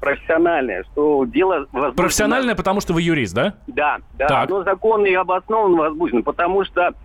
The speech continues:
Speaker 1: понимаете, а, есть, э, сначала, э, дается справка врача, грубо говоря, о том, что ребенку причинены какие-то телесные повреж-, э, повреждения. Да, можно назначить экспертизу, но это пройдет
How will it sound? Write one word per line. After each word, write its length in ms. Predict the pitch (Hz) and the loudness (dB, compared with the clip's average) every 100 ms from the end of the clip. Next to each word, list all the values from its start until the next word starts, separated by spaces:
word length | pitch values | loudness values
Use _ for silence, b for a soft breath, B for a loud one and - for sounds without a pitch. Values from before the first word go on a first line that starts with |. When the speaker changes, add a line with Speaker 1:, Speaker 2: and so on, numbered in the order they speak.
| B B - | B B -4
Speaker 1:
понимаете, 680 | - 165 208 214 165 165 151 147 156 | 0 2 2 0 -2 0 2 0 0
а, 540 | 156 165 165 160 151 143 | 0 0 0 0 -2 -4
есть, 480 | 127 151 226 208 - - | -2 2 2 0 -8 -6
э, 180 | 160 151 | -2 -2
сначала, 580 | - 311 - 233 226 185 - - | -2 -4 0 2 2 -2 -4 -2
э, 340 | 147 160 135 | 0 2 0
дается 460 | - 151 208 - 165 | 2 2 2 0 -4
справка 380 | - 131 165 139 | -2 -2 0 0
врача, 420 | 135 131 107 85 - - - - | 0 0 -4 -6 -8 -20 -20 -6
грубо 240 | 131 139 131 | -2 0 2
говоря, 360 | 143 139 113 | 2 2 -2
о 40 | 110 | 0
том, 260 | 220 208 | 0 0
что 240 | - 170 - | 0 0 2
ребенку 380 | 127 202 214 180 | 2 2 0 -4
причинены 420 | 123 - 139 175 | -6 -2 0 0
какие-то 400 | 160 156 170 143 - B B - | 0 -4 -4 -6 -10 B B -2
телесные 400 | 156 170 - 147 | 0 0 0 -4
повреж-, 340 | 135 156 143 127 - | -2 -2 -2 -6 -2
э, 240 | 143 147 147 | 0 0 -2
повреждения. 640 | 139 160 151 156 101 92 b b - | -2 -2 -2 0 -2 -4 b b -8
Да, 300 | 123 196 151 | -2 -2 -2
можно 420 | 131 214 190 185 | -2 -2 0 0
назначить 640 | 170 151 151 180 190 190 - - | 0 0 0 0 -2 -10 -8 -4
экспертизу, 840 | - - 165 160 - 160 107 87 - - - - - - 135 | -4 -2 -2 -2 -2 -2 0 -4 -8 -20 -20 -20 -20 -4 0
но 160 | 165 | 2
это 200 | 214 202 | 0 -2
пройдет 520 | - 175 160 160 214 | -2 -4 -2 0 -2